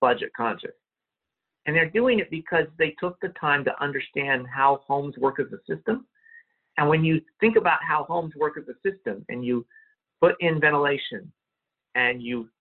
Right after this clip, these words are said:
tighten the house a lot, right? And you put the right U value in the window, now you can calculate the energy consumption, and you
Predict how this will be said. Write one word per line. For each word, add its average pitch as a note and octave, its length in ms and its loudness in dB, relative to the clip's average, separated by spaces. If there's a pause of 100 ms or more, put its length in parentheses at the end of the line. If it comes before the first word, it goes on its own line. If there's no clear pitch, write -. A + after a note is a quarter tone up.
(240)
tighten A3 340 0
the F#3 60 -4
house E3 280 -2
a C#3 40 -8
lot, A2+ 460 -4 (880)
right? C#3+ 240 -6
And C#3+ 80 -18
you C#3+ 140 -18
put F3+ 160 -4
the E3 80 0
right D#3+ 200 2
U F3+ 220 -6
value D#3 400 0
in C3 100 -12
the - 80 -16
window, G#3 600 -2 (680)
now E3 240 2
you G#3+ 220 -4
can D3+ 140 -18 (100)
calculate D#3+ 640 -4
the A#2+ 120 -12
energy F3 400 -10
consumption, - 640 -10
and C#3 160 -6
you C3 100 -10